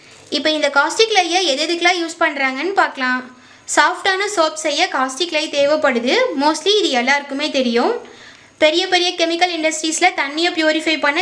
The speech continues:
கிளீனிங் ஏஜென்ட்டா யூஸ் பண்றாங்க. தொழிற்சாலைகள்ல கூல் ட்ரிங்க்ஸ் பாட்டிலை கிளீன் பண்ண காஸ்டிக் லை யூஸ் பண்றாங்க.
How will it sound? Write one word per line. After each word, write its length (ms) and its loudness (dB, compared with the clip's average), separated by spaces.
கிளீனிங் 400 2
ஏஜென்ட்டா 420 0
யூஸ் 220 -8
பண்றாங்க. 400 0
தொழிற்சாலைகள்ல 840 2
கூல் 220 -4
ட்ரிங்க்ஸ் 260 -2
பாட்டிலை 400 2
கிளீன் 260 -4
பண்ண 160 2
காஸ்டிக் 360 -4
லை 160 0
யூஸ் 220 -4
பண்றாங்க. 380 0